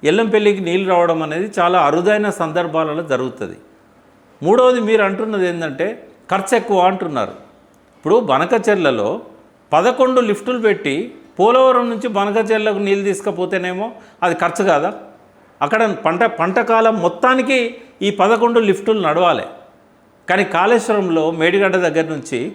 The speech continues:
నూట ఇరవై రోజులు ఎత్తిపోయాల్సిన అవసరం లేదు. ఎందుకంటే స్టాప్ గ్యాప్ అరేంజ్‌మెంట్. ఎప్పుడైతే పైనుంచి వరద రాదో, అది కడెం నుంచి కానీ, ఎల్లంపల్లికి శ్రీరామ్ సాగర్ నుంచి కానీ వరద రానప్పుడు మాత్రమే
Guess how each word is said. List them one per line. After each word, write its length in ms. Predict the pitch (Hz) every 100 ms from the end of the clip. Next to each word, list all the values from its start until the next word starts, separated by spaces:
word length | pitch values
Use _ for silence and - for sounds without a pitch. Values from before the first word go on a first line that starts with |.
| - - _ -
నూట 200 | 175 214
ఇరవై 380 | 233 220 214 214
రోజులు 280 | 202 240 226
ఎత్తిపోయాల్సిన 580 | - 202 220 208 180
అవసరం 320 | 190 170 190 196
లేదు. 260 | 165 185 156 - - _ _ -
ఎందుకంటే 400 | 147 202 226 233
స్టాప్ 420 | 214 - 180 208 202
గ్యాప్ 220 | 208 208 196
అరేంజ్‌మెంట్. 600 | 170 185 180 151 110 - - _ _ _ 135
ఎప్పుడైతే 420 | 135 233 240 240 -
పైనుంచి 400 | 165 208 226 240
వరద 280 | 175 160 196
రాదో, 380 | 180 143 123 175 - - _ _ 151
అది 140 | 151
కడెం 320 | - 175 202 190
నుంచి 240 | 170 175
కానీ, 300 | 147 139 165 175
ఎల్లంపల్లికి 640 | 156 175 180 170 160 165 165 156 - - -
శ్రీరామ్ 360 | - 196 208 190
సాగర్ 340 | 175 156 151
నుంచి 240 | 139 135 156
కానీ 300 | 123 113 165 - - _ 127
వరద 240 | 156 226 254 208
రానప్పుడు 520 | 208 220 214 226 208
మాత్రమే 680 | 185 170 170 180 165 190